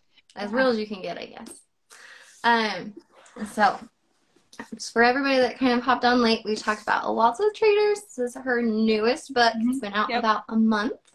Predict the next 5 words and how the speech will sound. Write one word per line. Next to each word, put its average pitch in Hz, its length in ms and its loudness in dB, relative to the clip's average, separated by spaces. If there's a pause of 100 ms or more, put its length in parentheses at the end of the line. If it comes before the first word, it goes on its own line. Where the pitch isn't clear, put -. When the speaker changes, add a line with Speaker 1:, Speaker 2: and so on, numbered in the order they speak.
(120)
Speaker 1:
right? 262 260 -6 (720)
About 247 200 -16
that. 262 240 -6 (840)
Um, 214 580 0 (280)
so - 360 -6